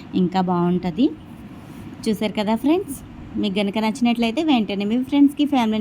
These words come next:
మెంబర్స్కి షేర్ చేయండి. అలాగే మీరు కూడా ట్రై చేసి మీకు నచ్చిందా లేదా అనేది నాకు కామెంట్ చేసి చెప్పండి. ఓకేనా ఫ్రెండ్స్? బాయ్ ఫ్రెండ్స్.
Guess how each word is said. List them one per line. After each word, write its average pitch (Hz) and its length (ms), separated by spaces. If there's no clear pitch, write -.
మెంబర్స్కి 208 380
షేర్ 247 380
చేయండి. 185 420
అలాగే 196 320
మీరు 233 240
కూడా 196 240
ట్రై 202 360
చేసి 226 260
మీకు 294 360
నచ్చిందా 214 440
లేదా 202 260
అనేది 190 280
నాకు 466 180
కామెంట్ 233 380
చేసి 240 220
చెప్పండి. 190 340
ఓకేనా 254 260
ఫ్రెండ్స్? 269 340
బాయ్ 285 240
ఫ్రెండ్స్. 254 760